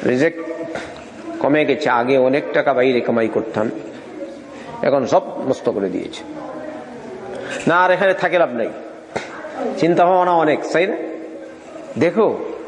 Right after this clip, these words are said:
একটু সবর করো, আল্লাহকে ডাকো। আমরা সবাই আল্লাহকে ডাকবো ইনশাআল্লাহ, বলে না? বন্ধ হয়েছে হয়তো পরীক্ষা স্বরূপ।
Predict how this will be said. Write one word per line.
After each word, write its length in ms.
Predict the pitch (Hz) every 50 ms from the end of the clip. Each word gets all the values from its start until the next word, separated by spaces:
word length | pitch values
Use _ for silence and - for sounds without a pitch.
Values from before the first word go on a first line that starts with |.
| - - - - - - - - - - - - - - - -
একটু 340 | 247 277 - - 320 302
সবর 340 | 208 262 262 254 247 233 208
করো, 260 | - - 165 127 104 90 - - - - - - - - - - -
আল্লাহকে 400 | 165 165 165 170 185 175 180 170
ডাকো। 340 | 131 135 120 - - - - - - - - - - - - - - - - - - - - - - - - - - - - - - -
আমরা 200 | 135 139 151 160
সবাই 240 | 151 - 170 180 185
আল্লাহকে 300 | 175 165 165 170 160 165
ডাকবো 300 | 139 127 113 - - - - - -
ইনশাআল্লাহ, 500 | - 160 165 151 170 151 131 117 104 98 - - -
বলে 180 | 143 180 226
না? 100 | 254 285 247 - - - - - - - - - - - - - - - - - - - - - - - - - - -
বন্ধ 320 | 127 160 202 233 254 247
হয়েছে 440 | 262 254 254 262 262 254 254 262 262
হয়তো 300 | 247 240 254 254 254 269
পরীক্ষা 500 | 262 262 247 262 277 262 269 - 269 262
স্বরূপ। 280 | - 262 262 269 269